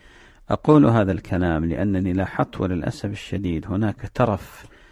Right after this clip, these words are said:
في استعمال الكراسي، فبعض الناس لديه القدرة على الصلاة قائمًا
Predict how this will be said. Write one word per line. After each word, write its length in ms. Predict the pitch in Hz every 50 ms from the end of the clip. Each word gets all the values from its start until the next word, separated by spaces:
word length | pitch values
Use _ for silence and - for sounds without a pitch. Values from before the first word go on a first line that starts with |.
| - _ _ _
في 80 | - -
استعمال 560 | - - - - 113 107 104 107 101 92 90
الكراسي، 580 | 85 80 - - 92 - - 69 - - - -
فبعض 360 | - 104 123 127 110 92 82
الناس 380 | 85 80 85 110 123 117 -
لديه 300 | - - 95 - 123 107
القدرة 380 | 104 98 - - 113 - 98 87
على 180 | 71 78 85 87
الصلاة 420 | - - - - 87 87 82 - - - - -
قائمًا 500 | 95 92 80 78 90 92 92 92 95